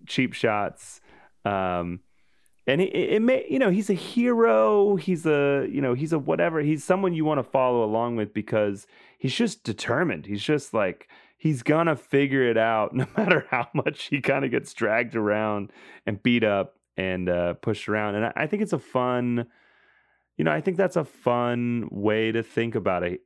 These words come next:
a hero in a genre like this. It's like, I don't know if I wanna get the shit kicked out of me, but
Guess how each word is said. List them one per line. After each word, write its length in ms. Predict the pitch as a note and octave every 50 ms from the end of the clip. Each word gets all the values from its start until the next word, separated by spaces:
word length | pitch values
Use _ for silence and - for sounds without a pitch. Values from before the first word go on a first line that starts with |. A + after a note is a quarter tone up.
| _ _
a 60 | -
hero 540 | - - - G2 F#2+ F2+ F2 E2+ E2+ E2+ D#2+
in 120 | - - F#2
a 260 | E2+ E2 E2 D#2+ - - _ - G2+
genre 360 | F#2+ - F2+ E2+ E2+ E2+ E2+
like 200 | D#2+ E2 E2 -
this. 220 | - F#2 - - -
It's 120 | - -
like, 220 | G2 F#2 F2+ E2+ - _ _ _ _ -
I 200 | D#3+ E3+ F#3 F3+
don't 160 | D#3+ B2+ A#2+
know 100 | A#2 A2
if 100 | A2 -
I 60 | A2
wanna 220 | G#2+ G#2 G#2 G#2 F#2+
get 160 | G2+ - -
the 60 | F#2
shit 260 | - - - D3 - -
kicked 240 | - G#2 - -
out 160 | F#2 F2+ F2+ F2+
of 60 | F2
me, 140 | F#2+ F#2 F#2
but 440 | F2+ - - G2 F#2 F2+ F2 -